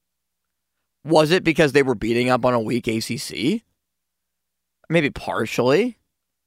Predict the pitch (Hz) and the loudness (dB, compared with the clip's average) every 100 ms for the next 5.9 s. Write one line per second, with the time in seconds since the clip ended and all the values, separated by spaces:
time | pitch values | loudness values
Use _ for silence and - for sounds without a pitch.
0 | _ 226 415 - 214 - - 131 107 - | _ -2 -2 2 2 2 -4 -6 -6 -8
1 | 110 120 202 - _ _ _ _ _ _ | -10 -10 -10 -14 _ _ _ _ _ _
2 | - 233 220 139 214 269 262 - _ _ | -4 0 2 2 2 0 0 -8 _ _
3 | _ _ _ _ _ _ _ _ - 127 | _ _ _ _ _ _ _ _ -2 4
4 | 202 165 160 254 285 233 _ _ _ _ | 4 4 2 0 -4 -12 _ _ _ _
5 | _ - 208 349 202 139 110 113 196 | _ -10 -8 -4 -2 -2 0 0 -2